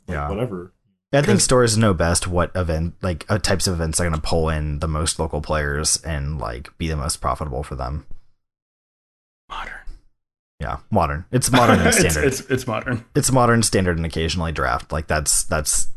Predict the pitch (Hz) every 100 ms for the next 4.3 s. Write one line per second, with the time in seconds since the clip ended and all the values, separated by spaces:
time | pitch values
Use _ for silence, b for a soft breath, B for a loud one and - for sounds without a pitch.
0 | - - 57 55 69 71 67 60 55 67
1 | - - 57 - - - - - _ _
2 | _ _ _ _ _ _ _ _ _ _
3 | - - - - _ 147 170 165 147 131
4 | 120 107 104